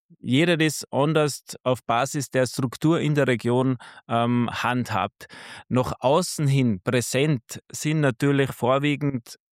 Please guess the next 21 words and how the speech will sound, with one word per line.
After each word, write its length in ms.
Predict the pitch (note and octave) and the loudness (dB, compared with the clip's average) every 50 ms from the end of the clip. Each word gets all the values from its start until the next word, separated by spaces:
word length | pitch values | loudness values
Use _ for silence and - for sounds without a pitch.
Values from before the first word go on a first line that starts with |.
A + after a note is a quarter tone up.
| _ - | _ -6
Projekte 720 | - A#2+ A2+ G2+ G#2+ C3+ - - - - G#3 A3 C4 - _ _ _ _ _ _ _ _ - | -2 0 0 2 0 -2 -4 -4 -2 0 0 0 0 -2 _ _ _ _ _ _ _ _ 0
und 380 | E3 F#3 G#3+ A#3 B3 A#3 - - _ _ _ - | 2 2 4 4 2 0 -4 -8 _ _ _ -2
oder 580 | C#3 D3 F3 F#3+ F#3 F#3 F3 F3 F3+ E3+ E3+ _ - | 0 2 2 2 2 4 2 2 2 -2 -4 _ -4
dazugehöriges 880 | - B2+ A#2 - E3 E3+ D3+ D#3 C3 C3+ C3+ B2+ C3 A#2 B2 A#2+ - - | -4 -4 -2 -2 -2 0 0 0 0 2 2 0 0 0 0 -2 -2 -4
Fördergeld. 680 | - A2 A2 A2+ A2+ G#2 - G2 D#2+ D#2+ D#2 - - _ _ _ _ _ _ - | -2 0 0 0 0 -2 -6 -6 -8 -8 -12 -16 -20 _ _ _ _ _ _ -4
Das 300 | - C#3 D3+ D3 - - _ - | -2 -2 -2 -2 -6 -12 _ -10
steht 320 | A2+ - - D3 D3+ D3+ | -8 -2 0 0 0 2
natürlich 520 | D#3 C#3+ A#2+ - D3+ D#3+ E3 D#3+ D#3+ D3 - | 0 -2 0 0 0 2 2 2 0 0 -2
im 160 | B2 A#2+ A#2+ | -2 -2 -2
Zentrum, 560 | - - C#3 D#3+ F#3 - - E3 E3 D#3+ D3+ | -2 -4 -4 -4 -4 -4 -2 0 0 2 0
ist 160 | C#3 C3 - | 0 0 0
auch 180 | B2+ A#2+ A#2 B2+ | 0 -2 -2 -2
ein 160 | A#2+ A#2 A2 | -4 -4 -4
Kern. 460 | - - B2+ B2 C#3 D#3+ F#3 G3 G3 - - - - - - - - | -4 -2 0 0 0 0 0 -2 -4 -6 -8 -16 -20 -20 -14 -6 -2
Die 240 | D3 D3+ D#3+ D#3+ - | 0 0 0 0 0
Regionalmanagements 1400 | - B2 C3+ C#3 B2+ C3+ A#2+ A2+ A2+ B2+ C#3+ D3 D3 C#3+ C#3 C#3+ C#3 B2+ - - C3+ C3 C#3 C#3+ C#3 - - - _ | -2 -2 0 0 0 0 0 2 2 0 0 0 0 0 2 0 0 -2 0 0 2 2 2 2 0 -2 -6 -10 _
in 320 | - C#3 C3 C3 C3 C3 B2 - A#2+ | -2 0 2 2 2 2 0 -2 -4
Tirol 420 | - C3 B2 A#2 A#2+ C3 C#3+ D3 C3+ | -2 0 2 2 2 2 2 0 0
sind 260 | - C#3+ C3 A#2 - | -2 -2 -4 -2 -2
es 160 | B2+ A#2 - | -4 -2 -2
aktuell, 500 | A2 A2+ - - - A2+ G2+ F#2+ G#2 G#2 | -4 -4 -4 -4 -2 -2 0 0 -2 -4